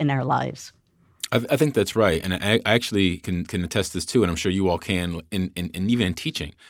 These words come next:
Speaker 2: You know, I, I had the opportunity to teach some high school students, um, Nathaniel Hawthorne's The Scarlet Letter, right, from eighteen fifty, writing about the sixteen forties. In The Scarlet Letter, of course, you have Hester Prynne, the protagonist, who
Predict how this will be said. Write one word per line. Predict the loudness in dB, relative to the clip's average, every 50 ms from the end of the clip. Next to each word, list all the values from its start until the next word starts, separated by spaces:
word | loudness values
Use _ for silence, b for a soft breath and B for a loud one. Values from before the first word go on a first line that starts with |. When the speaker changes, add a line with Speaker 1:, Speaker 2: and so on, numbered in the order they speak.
| b b b b b _
Speaker 2:
You | -2 0
know, | 2
I, | 2 0 0
I | -2 -2 -2 -2 -2 -4
had | -6 -6 -2 0
the | 0 0
opportunity | 0 -4 -4 0 0 2 2 0
to | -2
teach | -4 -8 -10 -8 -8
some | -8 -4
high | -4 -2 -4
school | -2 -4 -6 -6 -6
students, | -4 -4 -4 -4 -2 -4 -6 -8 -10 B B B B B B B -10
um, | -8 -8 -8 -6 -4
Nathaniel | -4 -2 0 0 0 0 0 0
Hawthorne's | 2 2 2 2 2 0 0 0 0 -2 -4 -6
The | -8 -8
Scarlet | -6 -2 0 2 2 2 2
Letter, | 4 4 4 4 2 -2 -4
right, | -6 -6 -6
from | -6 -6 -4
eighteen | -4 -4 -2 -2 -2 -2
fifty, | 2 2 2 2 2 -2 -6 0
writing | 4 6 6 6 6 4
about | 2 2 4 4 4 4 2 0
the | -6 -8
sixteen | -6 -8 -10 -8 -6 -6 -4 -4
forties. | -4 -2 0 0 2 0 0 -6 -10 B B B B B B B B _
In | 2 4
The | 4 4
Scarlet | 4 4 4 4 6
Letter, | 6 6 6 6
of | 4 4
course, | 2 4 4 4 4 2 -2
you | -2
have | -2 0 0 0 0
Hester | 0 -2 -2 -2 -6 -10
Prynne, | -8 -2 0 2 2 2
the | 0
protagonist, | -2 -4 -6 -2 0 0 0 0 0 -2 -2 -4 -2
who | -2 0 0 0